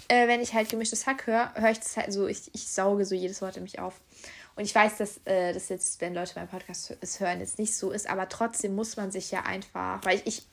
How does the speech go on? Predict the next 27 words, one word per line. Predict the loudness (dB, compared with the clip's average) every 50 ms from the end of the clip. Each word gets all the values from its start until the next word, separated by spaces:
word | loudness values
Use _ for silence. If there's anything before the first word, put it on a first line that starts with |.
| _
ich | -20 -16
kenne | -8 -6 -6 -6
wirklich | -6 -6 -4
Leute, | -4 -4 -4 -6 -10 -12
die, | -14 -14 -10
die | -4 -2 0
hören | 0 0 0 -2
jede | 0 2 2 4
Folge | 6 6 4 4 2
bis | -6 -8 -4
zum | -4 -4
Schluss | 0 4 4 4 4
und | 2 -6
es | -8 -8
ist, | -8 -8 -10 -10 -12 -12 -12 -12 -6 2
ach, | 2 2 2 2 -2 -6
ich, | -8 -8 -8 -10 -16 -20 -20 -20 -2 6
danke, | 8 8 8 8 6 2 4 2
es | 4 2 0 -2
ist | -2 -2 0
so | 2
lieb | 2 2 2 2 -2 -4
von | -6 -8 -6 -4
euch. | -4 -4 -6 -8 -14 -16 -16 -14 -8 -4
Weil | 0 2
man | 4 6
muss, | 6 4 4